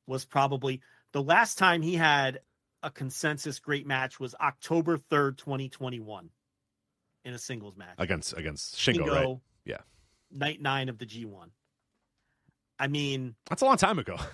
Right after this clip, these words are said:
Speaker 2: <laughs> That's a long
Speaker 1: that's
Speaker 2: time.
Speaker 1: over, that by the time that m-, match hits the ring, you're talking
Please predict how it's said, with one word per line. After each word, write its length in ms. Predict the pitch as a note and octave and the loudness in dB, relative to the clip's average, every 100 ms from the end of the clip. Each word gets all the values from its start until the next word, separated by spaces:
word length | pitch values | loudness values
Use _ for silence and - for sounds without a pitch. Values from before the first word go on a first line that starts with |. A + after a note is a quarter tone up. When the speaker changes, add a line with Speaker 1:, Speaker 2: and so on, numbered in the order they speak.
| D3+ | -6
Speaker 2:
<laughs> 260 | - - | -2 -2
That's 260 | F#3 - - | -2 -6 0
a 60 | A#3 | 2
long 640 | E3 D3+ E3 E3+ E3 E3+ | 4 6 6 4 2 6
Speaker 1:
that's 200 | G3+ G3 | 6 6
Speaker 2:
time. 220 | D#3 G3 | 4 8
Speaker 1:
over, 520 | G#3 G3+ F3+ E3 D#3+ C#3 - _ | 8 8 2 2 0 -6 -18 _
that 220 | E3 E3 C#3+ | 2 4 4
by 100 | E3 | 0
the 80 | |
time 280 | D#3+ F3 F#3+ | 0 0 2
that 200 | F3+ F3 E3 | 2 0 -2
m-, 100 | E3 _ _ - | -14 _ _ -4
match 300 | D#3+ D3+ - | 0 0 -2
hits 200 | D#3+ - | -8 -6
the 120 | C#3 | -8
ring, 460 | A#2+ G3+ F3+ D#3 D#3 _ _ _ _ _ _ _ _ _ _ - | -2 -2 -2 -8 -14 _ _ _ _ _ _ _ _ _ _ -10
you're 180 | B2+ E3 | -4 -2
talking 720 | F3 E3 D#3 D#3 D3 C#3+ | 4 6 6 -2 -4 -6